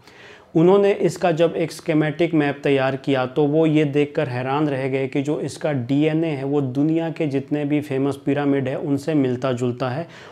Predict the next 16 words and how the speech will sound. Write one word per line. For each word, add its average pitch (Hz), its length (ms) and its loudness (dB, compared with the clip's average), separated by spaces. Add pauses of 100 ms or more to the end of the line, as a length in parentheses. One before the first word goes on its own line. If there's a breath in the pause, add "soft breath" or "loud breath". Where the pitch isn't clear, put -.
(140 loud breath)
और - 280 -4
उनके 190 320 4
साथ 160 320 -4
इसका 160 260 -4
डायरेक्ट 135 480 -2
लिंक 120 360 0
है। 113 200 -6 (200)
मुल्दाशव 185 580 4
को 185 180 4
पूरा 175 380 4
विश्वास 156 640 2
है 139 160 2
कि 156 260 0 (600 soft breath)
ये 147 240 6 (160)
पर्वत 160 460 2 (100)
एक 147 280 2